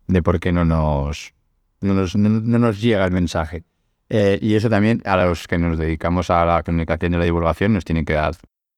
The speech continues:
que pensar y dar una vuelta a cómo hacemos las cosas. Eh, ya lo hemos dado en la charla y espero que os haya hecho clic algo en la cabeza.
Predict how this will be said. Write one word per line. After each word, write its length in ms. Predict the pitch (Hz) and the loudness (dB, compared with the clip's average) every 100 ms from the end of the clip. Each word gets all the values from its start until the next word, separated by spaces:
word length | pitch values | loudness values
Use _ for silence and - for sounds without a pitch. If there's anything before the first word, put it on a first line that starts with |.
| _ _ _ | _ _ _
que 100 | - | -6
pensar 300 | 82 78 113 | -4 0 0
y 60 | 92 | 0
dar 120 | 85 | 0
una 160 | 82 78 | 0 -2
vuelta 560 | 78 80 80 78 71 - | -2 -2 -2 0 -2 -2
a 120 | 90 | -2
cómo 240 | - 87 | 0 -2
hacemos 320 | 80 80 80 | -2 -2 -2
las 160 | 78 76 | -4 -4
cosas. 400 | 104 92 78 - _ _ _ _ _ _ - | -4 -4 -6 -10 _ _ _ _ _ _ -4
Eh, 760 | 113 107 104 101 101 98 98 98 | -2 0 -2 0 0 0 0 -2
ya 160 | 104 | 0
lo 60 | 113 | 0
hemos 140 | 139 | 2
dado 140 | 127 113 | 0 0
en 40 | |
la 100 | 98 | 0
charla 380 | - 110 110 120 - | 0 0 0 -2 -4
y 140 | 98 | -4
espero 360 | 90 - 101 98 | -4 -2 0 0
que 240 | 98 95 | 0 0
os 160 | 92 87 | -2 -2
haya 1000 | 87 90 87 85 82 80 80 78 78 76 _ _ _ _ _ _ - | 0 2 0 0 -2 -2 -4 -6 -6 -10 _ _ _ _ _ _ -8
hecho 240 | - 98 | -4 -2
clic 200 | 85 95 87 | 0 0 2
algo 180 | 87 87 | 2 2
en 60 | |
la 80 | 82 | 0
cabeza. 340 | 87 101 87 | 0 0 -2